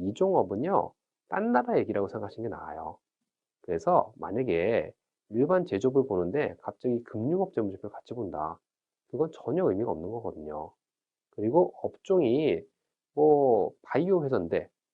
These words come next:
갑자기 섬유 회사랑 같이 비교를 한다? 전혀 의미가 없습니다. 그래서 그런 이종 산업을 보는 거는 의미가 없고요. 동종 업계 혹은 경쟁사 비교해 보시는 게 의미가 있을 겁니다.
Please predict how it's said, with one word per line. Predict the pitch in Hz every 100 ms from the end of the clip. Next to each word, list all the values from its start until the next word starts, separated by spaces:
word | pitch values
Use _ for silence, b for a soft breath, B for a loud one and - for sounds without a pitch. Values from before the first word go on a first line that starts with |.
| _
갑자기 | - - 135 127
섬유 | - 247 254 180
회사랑 | 120 85 - -
같이 | - - -
비교를 | - - 95 87
한다? | 90 180 - _ _ _ _ _ _
전혀 | - 113 208 127
의미가 | 82 -
없습니다. | - - - - - _ _ _ _ _ _
그래서 | 110 147 156
그런 | 123 120 82
이종 | - 135
산업을 | 143 135 135 143
보는 | 90
거는 | 92 143 110
의미가 | 80 104 151
없고요. | - - 127 208 208 _ _ _ _ _ _
동종 | - 104 113 127 165
업계 | 123 - - 78 76 90 _ _ _ -
혹은 | 139 143 135
경쟁사 | 80 82 98 170 190 180 101 92 - _ _ _
비교해 | _ - 82 98 170 226 _ 107 -
보시는 | - 82
게 | 98
의미가 | 139 82 90 92
있을 | -
겁니다. | - 139 107 -